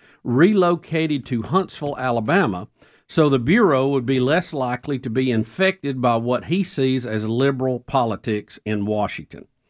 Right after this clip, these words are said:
Now, there's a nice story by Paul Gaddis today in A L dot com about it, <laughs> explaining some of this. Um, Huntsville, uh, is going to have the second largest F B I facility in the country after Quantico.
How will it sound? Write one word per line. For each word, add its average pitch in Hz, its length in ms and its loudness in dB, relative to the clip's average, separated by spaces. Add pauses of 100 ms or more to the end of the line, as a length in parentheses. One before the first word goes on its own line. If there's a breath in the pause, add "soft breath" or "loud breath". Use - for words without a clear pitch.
(420 soft breath)
Now, 131 120 6
there's 131 180 2
a 127 60 -4
nice 143 240 2
story 139 460 0
by 117 200 -2
Paul 127 340 0
Gaddis 120 440 -2
today 113 340 0
in 110 100 0
A 117 220 0
L 113 140 0
dot 113 260 -2
com 151 320 2
about 110 320 0
it, 113 120 -4
<laughs> - 20 -10
explaining 143 580 -2
some 117 260 -2
of 113 60 -2
this. 117 300 -2 (560 soft breath)
Um, 131 440 2 (280)
Huntsville, 165 840 -2
uh, 143 260 -2
is 139 320 -2
going 160 420 0
to 139 100 -8
have 135 340 -2
the 117 120 -2
second - 640 -6
largest 127 720 0
F 127 220 -4
B 123 180 0
I 113 320 0
facility 110 560 -4
in 110 220 0
the 113 80 0
country 117 580 -4
after 101 240 -8
Quantico. 117 600 -6